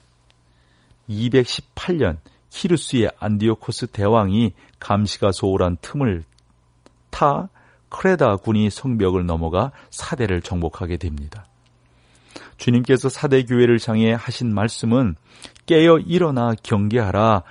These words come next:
하는 것이었습니다. 그들이 역사적으로 두 번에 걸쳐 공격을 당한 것이 모두 파수꾼의 잠 때문이었다는 사실을 고려할 때, 이것은 매우 놀라운 일이 아닐 수가 없습니다. 그러므로 예수님께서는 그들에게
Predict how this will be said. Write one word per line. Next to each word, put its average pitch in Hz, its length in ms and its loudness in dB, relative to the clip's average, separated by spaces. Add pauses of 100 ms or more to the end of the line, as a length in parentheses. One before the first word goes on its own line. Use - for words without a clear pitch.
하는 117 240 -2
것이었습니다. 90 680 -8 (960)
그들이 110 300 0
역사적으로 101 560 2
두 110 240 -2
번에 104 220 0
걸쳐 104 280 0
공격을 117 480 0
당한 117 320 -2
것이 120 240 -2
모두 123 540 0 (320)
파수꾼의 135 840 -2 (260)
잠 110 320 -2
때문이었다는 107 720 0
사실을 95 440 -2
고려할 95 440 -2
때, 82 260 -8 (640)
이것은 104 380 -2
매우 85 320 0 (240)
놀라운 92 600 0
일이 120 200 -2
아닐 110 200 -2
수가 - 240 -4
없습니다. 92 560 -8 (840)
그러므로 185 400 6
예수님께서는 135 720 0
그들에게 113 520 0